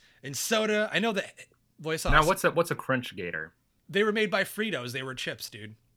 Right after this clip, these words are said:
Speaker 2: Mm.
Speaker 1: I had Crunch Gators, just like tater skins, man. Shit they used to make back in the nineties that they don't make anymore. Dinosaur Dracula, where you at?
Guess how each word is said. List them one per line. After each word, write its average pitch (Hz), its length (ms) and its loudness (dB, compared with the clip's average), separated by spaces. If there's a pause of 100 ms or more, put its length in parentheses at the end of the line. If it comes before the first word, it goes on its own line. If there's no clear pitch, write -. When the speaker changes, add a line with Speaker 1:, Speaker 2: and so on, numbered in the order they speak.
(120)
Speaker 2:
Mm. 110 180 -8
Speaker 1:
I 170 120 2
had 180 240 4
Crunch 170 300 -4
Gators, 107 400 -12
just 185 200 -4
like 175 160 0
tater 160 320 -2
skins, 107 380 -12
man. 110 340 -16 (520)
Shit 262 220 2
they 269 80 8
used 254 160 4
to 247 80 -2
make 226 220 2
back 190 260 6
in 202 60 0
the 170 80 -2
nineties 165 340 0
that 143 140 -4
they 139 100 -2
don't 147 200 0
make 127 240 -8
anymore. 117 360 -10
Dinosaur 165 400 0
Dracula, 151 540 -2
where 143 160 -2
you 160 200 -2
at? 147 220 -2